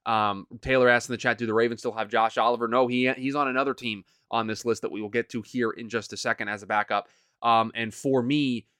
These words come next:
uh, Kyle Pitts and Jonnu Smith, again, you got really two good options. Kyle Pitts, kind of a unicorn at the position. You can kinda use him all over the place.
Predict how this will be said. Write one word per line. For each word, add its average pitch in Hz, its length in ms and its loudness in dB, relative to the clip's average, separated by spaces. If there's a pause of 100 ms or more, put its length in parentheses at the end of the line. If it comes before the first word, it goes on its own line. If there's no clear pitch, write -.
(120)
uh, 113 240 2
Kyle 139 320 2
Pitts 135 240 -4
and 123 100 -6
Jonnu 123 260 2
Smith, 120 220 -6
again, 113 280 -4
you 104 100 -8
got 107 180 -2
really 131 360 -4
two 131 280 -4
good 123 180 2
options. 123 400 2
Kyle 123 280 2
Pitts, 127 260 -6
kind 120 160 -4
of 120 80 -8
a - 20 -10
unicorn 127 460 -6
at 110 60 -10
the 107 80 -18
position. 127 340 -12
You 117 80 -10
can 107 60 -16
kinda 117 180 -6
use 117 180 -4
him 120 60 -10
all 113 160 -2
over 120 140 2
the 113 80 -2
place. 107 320 -2